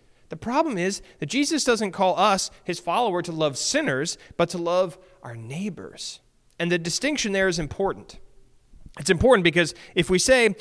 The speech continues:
we're gonna love sinners, it automatically ha-, enables us to view ourselves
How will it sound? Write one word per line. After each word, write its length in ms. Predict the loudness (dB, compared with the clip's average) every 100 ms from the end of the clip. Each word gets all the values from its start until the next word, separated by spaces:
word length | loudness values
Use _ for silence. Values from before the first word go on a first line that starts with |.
| -6 0
we're 100 | 2
gonna 120 | 4
love 280 | 4 4 2
sinners, 580 | 2 4 4 4 2 0
it 200 | -4 -4
automatically 720 | 0 0 2 0 0 0 -2 -4 _
ha-, 100 | -20 -20 _ -14 -10
enables 580 | -4 -2 0 -2 -2 -2
us 220 | -4 -4
to 140 | -6
view 320 | -4 -2 0
ourselves 720 | 2 0 0 2 4 4 0